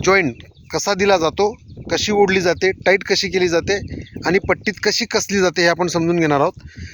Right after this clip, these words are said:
सगळ्यात आधी जाळीचं बंडल जे आहे ते अशा पद्धतीनं मोकळं केलं जातं. इथे मोकळं झालेलं आपण बंडल पाहतो आणि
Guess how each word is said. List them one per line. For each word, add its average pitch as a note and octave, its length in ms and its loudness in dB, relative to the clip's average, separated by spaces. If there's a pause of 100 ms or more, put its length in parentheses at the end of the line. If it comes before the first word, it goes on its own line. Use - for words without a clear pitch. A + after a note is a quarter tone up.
(280)
सगळ्यात F3+ 340 0
आधी G3+ 200 2
जाळीचं F#3 400 2
बंडल F#3 300 2
जे E3+ 80 0
आहे F3 80 2
ते G3 80 -2
अशा F3+ 200 0
पद्धतीनं E3 420 -2
मोकळं F3+ 380 4
केलं E3+ 240 6
जातं. C#3+ 320 0 (640)
इथे D3+ 240 -2
मोकळं D#3+ 300 0
झालेलं E3+ 240 4
आपण E3+ 200 0
बंडल D#3+ 260 -2
पाहतो D#3 360 0 (840)
आणि D#3+ 220 4